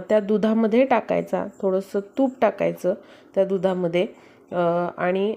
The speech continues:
अ, थोडीशी वेलची पूड टाकायची आणि अशा प्रकारे थोडंसं दूध घट्ट होईपर्यंत ते शिजवायचं. म्हणजेच काय, तर आपल्याला इथे तांदळाची खीर करून घ्यायची आहे, अ, आणि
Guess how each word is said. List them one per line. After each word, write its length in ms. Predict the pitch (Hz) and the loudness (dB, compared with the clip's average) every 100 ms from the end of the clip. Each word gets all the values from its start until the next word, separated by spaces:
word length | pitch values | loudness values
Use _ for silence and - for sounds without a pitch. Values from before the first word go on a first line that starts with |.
| - | -6
अ, 180 | 170 175 | -4 -4
थोडीशी 420 | 214 202 208 - 247 | 0 0 0 -2 2
वेलची 420 | 247 220 214 254 | 4 2 0 -4
पूड 220 | 247 247 233 | 0 0 0
टाकायची 500 | 202 - 151 151 - - _ - - - _ _ | -2 -2 -6 -8 -14 -14 _ -20 -20 -20 _ _
आणि 240 | - 175 185 | -6 -6 -2
अशा 240 | 196 196 226 | -2 0 -2
प्रकारे 600 | 226 202 196 196 175 180 - _ | 2 0 4 2 2 -2 -10 _
थोडंसं 400 | 214 196 208 - 208 190 | 0 0 0 -2 -2 -2
दूध 200 | 208 185 | -4 0
घट्ट 360 | 214 214 - | 0 0 0
होईपर्यंत 720 | 226 220 208 190 175 175 170 196 - - - - | 2 2 2 0 0 -2 0 0 0 -10 -6 -4
ते 80 | |
शिजवायचं. 640 | 247 285 254 196 180 160 151 | 0 0 2 2 2 0 -4
म्हणजेच 420 | 165 196 196 202 | -2 0 0 -2
काय, 240 | - - - - | -4 -6 -2 0
तर 80 | |
आपल्याला 340 | 180 180 180 180 | 0 -2 -4 -2
इथे 260 | 180 208 | -2 -2
तांदळाची 720 | 208 220 196 190 185 185 185 220 - | -2 2 2 0 -2 -4 -6 -10 -6
खीर 240 | 220 220 | -2 0
करून 340 | 208 190 175 | 0 0 0
घ्यायची 340 | 175 175 156 151 | -2 -4 -4 -6
आहे, 180 | 151 147 - - - - - | -8 -10 -18 -20 -20 -20 -8
अ, 60 | 175 170 165 - | -2 -2 -2 -2
आणि 280 | 220 208 | 0 0